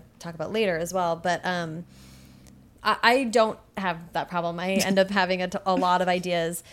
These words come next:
but they, they sort of prioritize themselves. And by that, what I mean is that some are more, are more fully fleshed out than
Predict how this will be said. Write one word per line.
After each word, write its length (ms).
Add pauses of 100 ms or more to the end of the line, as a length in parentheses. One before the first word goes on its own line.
(600)
but 500 (1300)
they, 540 (280)
they 280
sort 200
of 80
prioritize 440
themselves. 500
And 360
by 260
that, 420
what 140
I 120
mean 300
is 140
that 180
some 340
are 140
more, 320
are 140
more 560
fully 440
fleshed 400
out 220
than 120